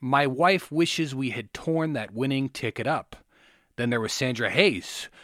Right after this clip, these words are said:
who hit the Missouri lottery in two thousand six. She split a tw-, two hundred and twenty-four million dollar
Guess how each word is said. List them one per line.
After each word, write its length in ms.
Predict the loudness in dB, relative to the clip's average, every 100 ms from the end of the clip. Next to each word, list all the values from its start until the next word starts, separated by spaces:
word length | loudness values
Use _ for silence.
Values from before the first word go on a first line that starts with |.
| _
who 180 | -4 -2
hit 180 | -2 -4
the 80 |
Missouri 460 | -4 -2 0 2 2
lottery 440 | 0 0 0 0
in 100 | -2
two 120 | -2 -4
thousand 420 | -2 -2 -2 -6
six. 480 | -2 -2 -4 -12 -14
She 220 | -10 -6
split 260 | -4 2 2
a 60 | 2
tw-, 340 | -2 -2 0
two 200 | 0 0
hundred 200 | 2 2
and 80 | 0
twenty-four 460 | -2 -2 -2 0
million 420 | 0 2 0 0 0
dollar 380 | 0 0 -2